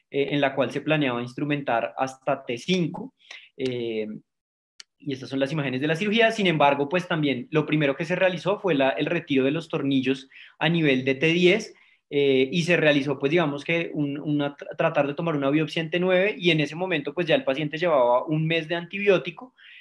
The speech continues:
y en ese momento no hubo ninguna salida de, de secreción purulenta ni de T nueve ni de T diez. Entonces se realizó resección, retiro de los tornillos de T diez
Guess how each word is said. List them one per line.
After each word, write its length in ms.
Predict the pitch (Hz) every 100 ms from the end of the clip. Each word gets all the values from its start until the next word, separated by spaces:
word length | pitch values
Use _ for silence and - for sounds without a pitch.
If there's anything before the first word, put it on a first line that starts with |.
| _
y 140 | 170 170
en 120 | 156
ese 180 | 131 147
momento 460 | 165 160 135 135
no 160 | 143 156
hubo 220 | 170 165
ninguna 480 | 175 170 151 139 131
salida 440 | 151 165 139 127
de, 420 | 139 156 156 156 -
de 140 | 143
secreción 480 | 135 139 143 143 127
purulenta 440 | 143 151 131 120
ni 160 | 127 131
de 80 | 127
T 120 | 131
nueve 300 | 151 196 214
ni 180 | 208 160
de 60 |
T 160 | 127 117
diez. 340 | 127 147 131 -
Entonces 420 | 135 135 131 131
se 80 | 160
realizó 420 | 160 151 135 131
resección, 520 | 131 131 131 - 147
retiro 380 | - 147 151 151
de 40 | 170
los 200 | 190 -
tornillos 480 | 175 139 135 131
de 100 | 135
T 140 | 170 131
diez 360 | 127 156 196